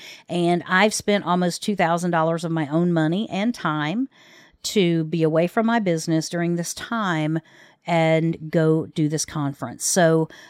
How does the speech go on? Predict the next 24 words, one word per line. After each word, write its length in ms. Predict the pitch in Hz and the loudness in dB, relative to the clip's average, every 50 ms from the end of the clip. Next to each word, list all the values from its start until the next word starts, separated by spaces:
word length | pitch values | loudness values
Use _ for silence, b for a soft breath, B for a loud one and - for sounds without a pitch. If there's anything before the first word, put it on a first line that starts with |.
| B - | B -4
um, 320 | 170 170 165 160 160 151 135 | -2 0 0 0 0 -2 -4
that's 380 | 151 165 185 226 254 - - - | 0 2 4 4 4 2 -2 -6
how 280 | - 226 233 220 - - | 0 4 4 4 4 2
I'm, 560 | - 170 170 170 175 180 185 185 185 185 165 b b b b b b b b b b _ | -2 -4 -2 0 2 2 2 2 0 0 -2 b b b b b b b b b b _
uh, 280 | 165 156 151 151 143 - | -8 -6 -6 -6 -8 -8
salvaging 840 | - - - - 190 175 185 202 190 196 185 175 - 190 185 185 175 170 | -10 -6 -2 2 4 4 4 4 2 0 -2 -2 -2 -2 0 0 2 2
this 300 | 165 170 180 175 - - | 2 2 2 0 -2 -4
and 240 | - 170 170 160 | -2 -2 0 2
making 400 | 160 156 165 170 - 196 175 175 | 2 2 2 0 0 0 0 2
it 160 | 170 165 - - _ | 2 2 0 -2 _
R 240 | 175 170 165 170 170 | 0 2 4 4 4
O 120 | 170 156 | 4 2
I-able. 640 | 143 147 151 156 170 175 180 175 175 196 214 226 226 | 2 0 -2 0 0 0 0 0 -2 -2 -2 -2 -4
So 280 | - - - 185 165 | -6 -2 0 2 2
it's, 300 | 160 160 - - - - - - | 2 2 0 -4 -8 -12 -8 -6
it's 240 | 170 165 - - | -8 -8 -6 -4
a 60 | 165 156 | -6 -6
justified 720 | 147 - 160 151 151 - - - 170 - 175 160 165 151 | -4 -4 -4 -4 -4 -4 -6 -8 -6 -4 -4 -4 -4 -4
part 320 | - - - 160 160 165 - | -6 -10 -8 -6 -6 -6 -6
of 140 | - 160 160 | -8 -8 -6
my 160 | 151 143 147 | -6 -6 -4
business 400 | - 147 147 151 - 202 196 - | -4 -6 -6 -6 -6 -6 -8 -6
plan. 440 | - - 226 226 240 262 294 311 302 B B B B B B B B | -6 -4 -4 -4 -2 -2 -2 -2 -2 B B B B B B B B
And 360 | - 226 226 233 240 247 240 | 0 2 4 4 4 2 2